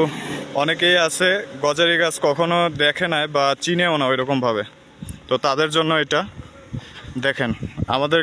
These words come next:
গাজীপুরের সবথেকে সৌন্দর্য ফুটে ওঠে এই গজারি গাছের কারণে। আমাদের গাজীপুরের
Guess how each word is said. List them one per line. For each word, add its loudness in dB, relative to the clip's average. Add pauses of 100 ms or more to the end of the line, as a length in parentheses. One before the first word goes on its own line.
গাজীপুরের 0
সবথেকে 0 (100)
সৌন্দর্য 2 (1080)
ফুটে 0
ওঠে 0 (100)
এই 2
গজারি 2
গাছের 0
কারণে। 0 (1160)
আমাদের 2 (100)
গাজীপুরের 0